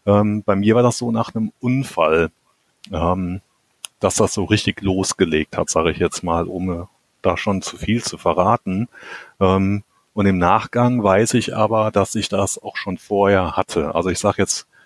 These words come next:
bewusst seit fünfzehn Jahren, weil, ähm, da fing die Diagnose an.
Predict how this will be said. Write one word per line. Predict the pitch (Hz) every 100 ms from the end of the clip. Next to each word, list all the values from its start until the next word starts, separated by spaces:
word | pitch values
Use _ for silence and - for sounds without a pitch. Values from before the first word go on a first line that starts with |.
| _ _
bewusst | 92 90 113 - - -
seit | 95 -
fünfzehn | 107 110 - 87 85
Jahren, | 85 95 120 127 113
weil, | 95 95 101
ähm, | 98 95 95
da | 101 95 95
fing | 101 95
die | 92
Diagnose | 90 87 87 95 120 135
an. | 127 123 127